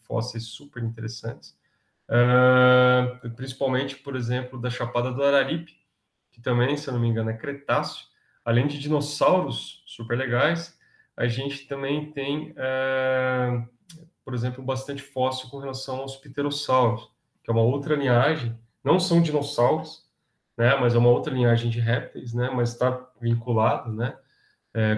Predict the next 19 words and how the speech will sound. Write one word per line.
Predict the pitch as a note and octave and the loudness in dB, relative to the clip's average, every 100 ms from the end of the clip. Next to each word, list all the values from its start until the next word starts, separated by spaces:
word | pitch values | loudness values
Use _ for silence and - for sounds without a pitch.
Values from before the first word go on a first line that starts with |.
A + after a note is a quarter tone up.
| G#2+ | 0
com | C3 D3+ E3+ A#2 B2 B2+ | 0 2 2 0 -2 -2
os | - - - | -4 -10 -8
dinossauros, | A2+ A2+ A#2 A#2+ B2 | -2 -2 0 0 0
aparente | A2+ A2+ A2+ A#2 | -2 0 0 -2
próximo | - B2 B2+ A2+ | -2 -2 -2 -6
dos | A2 | -8
dinossauros, | A#2 A#2+ - B2 - _ _ _ - | -6 -6 -6 -8 -8 _ _ _ -2
mas | B2+ | 0
se | C#3 E3 | 2 2
tem | D#3+ | 2
bastante | E3 E3 D3+ D3 D#3+ - _ _ - | 2 2 2 2 0 -8 _ _ -8
desses | B2 A#2+ C#3+ | -6 -4 -8
fósseis | - A#2+ B2+ - - C#2+ - _ _ _ _ | -4 2 2 0 -8 -12 -16 _ _ _ _
lá, | A2+ A#2 A#2+ B2+ C#3+ - _ _ | 0 4 6 4 0 -12 _ _
eh, | A#2+ A#2+ | 0 2
na | A#2+ | 4
Chapada | A#2+ B2+ A#2 B2 | 2 -2 -2 -2
do | B2 | -2
Araripe. | C#3 C#3+ A2 G#2+ - | -2 0 0 -4 -8